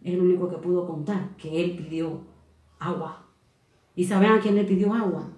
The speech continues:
Al que en otras ocasiones ha sacado agua de una roca. Si ustedes van en su Biblia, Génesis veintiuno, no se lo voy a leer, cuando Agar e Ismael estaban en el desierto y la madre dejó a Ismael abandonado en el arbusto,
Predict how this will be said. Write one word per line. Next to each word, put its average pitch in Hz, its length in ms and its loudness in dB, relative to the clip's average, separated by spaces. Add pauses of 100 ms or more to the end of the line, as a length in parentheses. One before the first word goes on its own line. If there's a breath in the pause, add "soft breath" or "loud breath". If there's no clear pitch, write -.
(200)
Al 202 180 4
que 202 100 2
en 190 100 8
otras 285 280 6
ocasiones 262 580 4
ha 226 80 -4
sacado 247 420 4
agua 240 240 8
de 208 80 6
una 226 140 8
roca. 180 560 4 (1400)
Si 208 140 -6
ustedes 277 200 4
van 311 180 6
en 233 100 4
su 262 100 2
Biblia, 254 520 4
Génesis 269 380 2
veintiuno, 240 580 4
no 190 140 4
se 247 140 0
lo 240 100 6
voy 233 140 4
a 233 60 2
leer, 294 340 2 (260 loud breath)
cuando 214 260 4
Agar 240 260 6
e 320 80 6
Ismael 269 640 4 (100)
estaban 233 400 6
en 294 120 4
el 247 60 6
desierto 240 560 4 (380 soft breath)
y 220 100 0
la 220 120 4
madre 277 260 4
dejó 277 280 4
a 311 100 4
Ismael 269 500 6
abandonado 233 760 4
en 226 160 2
el 220 100 2
arbusto, 220 680 4